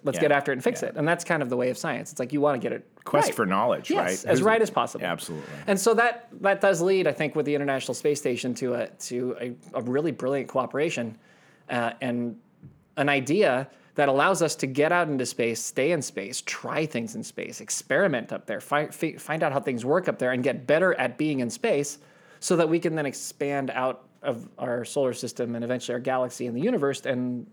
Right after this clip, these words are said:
Speaker 1: learn more about where we live and where else we could live,
Speaker 2: Yes.
Speaker 1: what else we could do. And I just think that's the coolest thing.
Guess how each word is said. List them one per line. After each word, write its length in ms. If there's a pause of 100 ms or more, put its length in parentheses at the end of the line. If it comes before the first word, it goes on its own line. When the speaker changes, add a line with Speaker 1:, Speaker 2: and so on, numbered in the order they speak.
Speaker 1:
learn 280
more 260
about 240
where 160
we 80
live 360
and 120
where 100
else 160
we 80
could 220
live, 320 (140)
Speaker 2:
Yes. 200
Speaker 1:
what 140
else 140
we 80
could 180
do. 300 (360)
And 120
I 80
just 180
think 140
that's 180
the 120
coolest 500
thing. 400